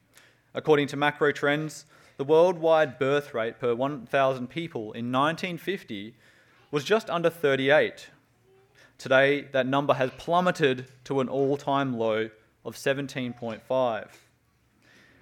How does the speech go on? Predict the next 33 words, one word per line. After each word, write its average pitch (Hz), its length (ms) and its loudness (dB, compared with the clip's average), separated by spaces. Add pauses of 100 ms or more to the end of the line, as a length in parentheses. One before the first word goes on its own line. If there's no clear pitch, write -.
(220)
And 135 120 -6
friends, 156 400 -2
this 151 180 -6
is 151 100 -6
not 151 220 -4
just 143 320 -12 (380)
a 135 60 -10
small, 151 540 -2
unique 139 380 -4
time 131 540 -2
during 123 240 -6
the 123 80 -8
covid 127 280 -4
nineteen 127 640 -4
years. 117 460 -6 (580)
Uh, 110 240 -2 (220)
no, 139 380 2
this 131 320 -8 (100)
has 135 160 -4
been 143 160 0
a 139 60 0
steady 151 340 0
decline, 123 680 0 (340)
uh, 113 180 0
since 156 360 -8
nineteen 117 380 -8
fifty. 135 500 -8 (1160)
Out 147 140 4
of 143 100 0
the 147 60 -4
last 165 340 0
seventy-three 170 600 -2
years, 160 600 -4